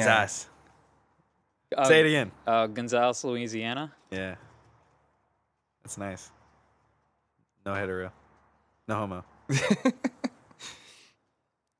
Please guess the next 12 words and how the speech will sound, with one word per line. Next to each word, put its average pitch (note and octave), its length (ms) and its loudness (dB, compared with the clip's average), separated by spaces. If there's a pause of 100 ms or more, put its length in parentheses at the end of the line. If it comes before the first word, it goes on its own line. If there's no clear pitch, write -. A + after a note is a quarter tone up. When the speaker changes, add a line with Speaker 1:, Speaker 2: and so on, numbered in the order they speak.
(1400)
Speaker 1:
I'm A#2 160 -6
mesmerized F#2 760 -2
by F#2 100 -4
this F2+ 180 -10
game. F#2+ 340 -8 (380)
Speaker 2:
That D#3 140 -4
game G#3+ 260 -8
is D3+ 160 -12 (240)
fucking F#3+ 380 0
awesome, E3+ 460 -4
ain't C3 200 -4
it? B3+ 160 -8